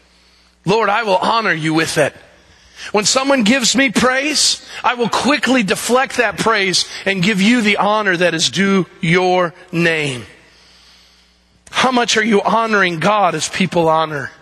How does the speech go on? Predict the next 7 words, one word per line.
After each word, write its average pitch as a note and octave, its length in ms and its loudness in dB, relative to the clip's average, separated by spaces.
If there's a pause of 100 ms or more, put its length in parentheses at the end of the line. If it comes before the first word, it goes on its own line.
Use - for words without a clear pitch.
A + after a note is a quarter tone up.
(160)
you? D3 400 0 (2250)
Number F#3 220 0
two, F#3+ 440 0 (920)
humble G3 340 0
yourself. B2 800 -4 (680)
Humble G#3 440 0
yourself. - 880 -2